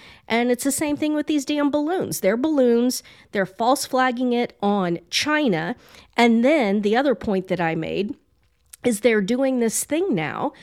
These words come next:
where they'll call a press conference and they'll say, "We, we are not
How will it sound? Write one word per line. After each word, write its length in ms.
where 440
they'll 420
call 260
a 60
press 340
conference 640
and 220
they'll 120
say, 460
"We, 460
we 240
are 160
not 520